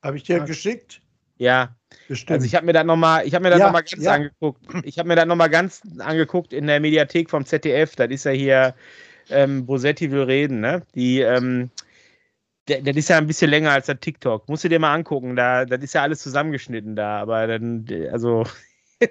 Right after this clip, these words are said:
Speaker 2: ist schon sehr gut. Das geht irgendwie elf Minuten im Original. Und, ähm, aber, äh,
Speaker 1: Ändert
Speaker 2: letztendlich
Speaker 1: aber an der Aussage nichts, oder?
Speaker 2: Nee, überhaupt gar nicht. Überhaupt kein
Speaker 1: <laughs>
Speaker 2: Stück, ey. Kein Stück, kein Stück.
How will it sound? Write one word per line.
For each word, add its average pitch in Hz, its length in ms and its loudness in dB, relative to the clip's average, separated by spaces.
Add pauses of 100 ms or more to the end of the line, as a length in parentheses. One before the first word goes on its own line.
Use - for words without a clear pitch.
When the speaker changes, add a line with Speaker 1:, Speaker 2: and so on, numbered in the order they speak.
Speaker 2:
ist - 140 -4
schon 156 260 2
sehr 139 180 4
gut. 127 380 -4
Das 123 140 -6
geht 139 120 -6
irgendwie 139 280 -4
elf - 260 0
Minuten 143 340 -4
im 123 120 -2
Original. 117 520 0 (640)
Und, 143 580 4
ähm, 131 360 4
aber, 135 400 2
äh, 117 100 -8
Speaker 1:
Ändert 78 180 -16
Speaker 2:
letztendlich 185 380 0
Speaker 1:
aber 180 120 -2
an 180 80 -4
der 185 100 2
Aussage 156 420 0
nichts, 131 240 -10
oder? 170 320 -4 (400)
Speaker 2:
Nee, 165 260 4
überhaupt 147 480 0
gar 160 260 2
nicht. 120 240 -6
Überhaupt 151 520 -10
kein 170 380 -2
Speaker 1:
<laughs> - 0 -
Speaker 2:
Stück, - 380 -10
ey. - 320 -14 (100)
Kein 160 480 -6
Stück, 123 400 -14 (120)
kein 110 260 -4
Stück. - 220 -14